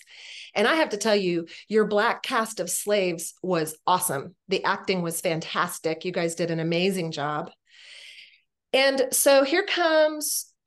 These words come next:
Mister Smith, and he, so for those of you who haven't seen it, for those of you who have, it doesn't matter. You have your slaves, which represent us being slaves to the system.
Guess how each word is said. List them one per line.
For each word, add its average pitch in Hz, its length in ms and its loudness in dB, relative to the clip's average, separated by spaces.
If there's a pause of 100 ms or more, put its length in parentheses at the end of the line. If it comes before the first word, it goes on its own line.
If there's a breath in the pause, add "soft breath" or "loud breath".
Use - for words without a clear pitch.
(840)
Mister 269 460 0
Smith, 185 680 -2 (200)
and 202 180 2
he, 262 720 -2 (2750)
so 277 500 4 (500)
for 277 100 -2
those 269 180 2
of 262 80 -4
you 240 100 0
who 247 80 0
haven't 214 360 0
seen 208 160 -4
it, 196 140 -4
for 208 60 -8
those 196 180 -4
of 185 80 -6
you 185 100 -6
who 190 60 -6
have, 170 300 -2
it 160 100 -6
doesn't 170 280 -4
matter. 151 480 -4 (580 soft breath)
You 226 120 2
have 240 80 4
your 247 100 2
slaves, 208 640 2
which 208 160 -2
represent 202 720 -2 (160)
us - 480 -2 (720)
being 208 260 2
slaves 196 460 0
to - 100 -10
the 180 100 -6
system. 180 600 -4